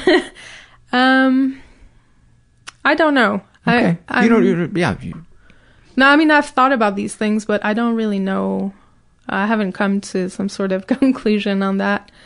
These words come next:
Speaker 1: Uh, but I do really feel like my mom, like, whenever I was at her house, 'cause my parents were separated, so they had a two weeks, two weeks schedule.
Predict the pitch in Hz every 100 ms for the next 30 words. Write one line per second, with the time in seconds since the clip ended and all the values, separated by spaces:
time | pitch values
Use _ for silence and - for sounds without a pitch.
0 | - - - - 220 214 226 - 220 214
1 | 240 262 254 233 208 196 226 214 202 190
2 | 196 185 190 196 202 202 202 202 - _
3 | _ _ _ _ _ _ _ _ _ -
4 | - - _ _ _ _ _ _ _ _
5 | _ _ _ _ _ _ 220 208 202 196
6 | 220 214 214 220 208 208 208 202 202 202
7 | 196 - _ _ _ _ _ 196 196 190
8 | 190 175 185 254 226 196 196 220 202 190
9 | 202 196 196 190 190 190 185 185 185 190
10 | 196 - 185 185 196 - - - 190 185
11 | 180 185 190 196 - _ _ _ _ -
12 | 226 214 196 - - 202 190 - - -
13 | - - 196 208 208